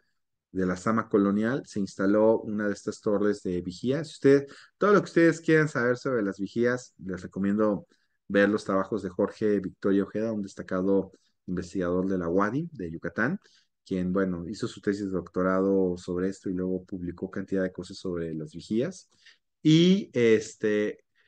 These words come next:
estos, estos puestos de vigilancia estaban a cargo de un personaje que era un vela,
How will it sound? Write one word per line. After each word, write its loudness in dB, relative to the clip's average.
estos, -2
estos -4
puestos 0
de 6
vigilancia 2
estaban -2
a -2
cargo 0
de 0
un -8
personaje -6
que -8
era -4
un -4
vela, 2